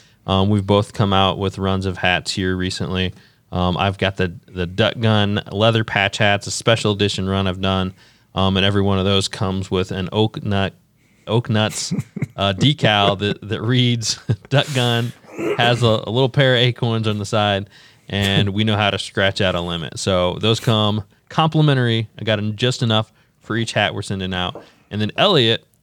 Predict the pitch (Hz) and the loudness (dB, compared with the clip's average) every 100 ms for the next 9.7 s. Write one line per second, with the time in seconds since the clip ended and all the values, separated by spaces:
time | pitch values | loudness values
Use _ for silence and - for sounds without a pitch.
0 | _ _ _ - 120 - 160 156 143 139 | _ _ _ -4 -4 0 0 0 0 0
1 | 131 113 104 - - 143 135 123 127 104 | 2 2 0 -2 -2 0 2 2 2 2
2 | 98 - _ _ _ _ - - 127 131 | -2 -6 _ _ _ _ -14 -4 0 2
3 | 127 123 113 117 110 - 131 120 113 104 | 4 4 2 0 -2 -4 -4 -2 0 -2
4 | - - 110 127 127 120 117 113 104 131 | -4 -8 -4 -2 -2 0 0 0 0 -2
5 | 135 120 113 95 113 113 104 - 107 98 | -2 -2 -2 0 0 2 0 -2 -2 -2
6 | 95 104 101 - 117 104 92 - - - | -2 0 2 0 0 0 0 -4 -20 -20
7 | - _ 127 120 131 120 117 113 104 117 | -20 _ -4 2 2 4 4 2 2 2
8 | 110 - - - _ _ 101 101 98 95 | 2 0 -6 -8 _ _ -2 2 2 2
9 | 104 107 - 110 104 98 | 2 2 0 -2 -2 -2